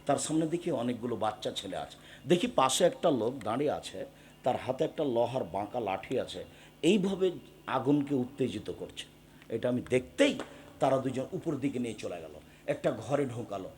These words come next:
এত সুন্দর ঘর আমি কোনোদিন দেখিনি। ঘরে আছে যুবক, ঘরে আছে যুবতী, ঘরে আছে মহিলা, ঘরে আছে পুরুষ, ঘরে আছে বৃদ্ধ মানুষ, সব ভর্তি। বের করে নিল, আরও উপরে নিয়ে গেল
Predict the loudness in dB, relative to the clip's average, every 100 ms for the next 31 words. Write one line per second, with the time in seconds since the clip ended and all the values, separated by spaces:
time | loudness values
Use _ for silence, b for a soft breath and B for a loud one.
0 | B 0 0 0 -2 0 0 0 -2 0
1 | -2 0 2 2 -2 -4 -8 -8 -10 -12
2 | B B -12 -4 -2 -2 -4 -8 -8 -6
3 | -4 -4 -6 B B -12 -6 -4 -4 -6
4 | -8 -6 -6 -6 -8 -12 B B -6 -2
5 | -2 -4 -6 -4 -2 -2 -2 -6 B B
6 | -8 -4 -2 -4 -8 -4 0 0 -2 -8
7 | B B -8 -4 -4 -4 -8 -8 -8 -4
8 | -2 -2 -2 -2 0 0 -2 -4 -4 -4
9 | -6 -10 -10 -14 B 0 4 4 0 -6
10 | -8 -10 -14 -16 -20 -2 4 6 6 4
11 | 2 6 6 4 0